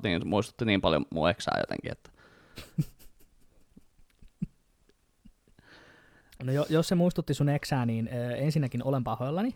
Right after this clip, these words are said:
Speaker 2: ja toisekseen <laughs> ei ollut tarkoitus.
Speaker 1: <laughs> Joo,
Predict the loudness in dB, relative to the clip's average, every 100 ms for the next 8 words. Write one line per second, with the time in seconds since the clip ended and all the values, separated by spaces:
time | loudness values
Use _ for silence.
0 | -6 -8 -8 -2 0 2 2 2 0 -4
1 | -6 -2 0 -2 -4 0 6 6 6 2
2 | 0 -18 -20 -20 -20 -20 -20 -4 0 0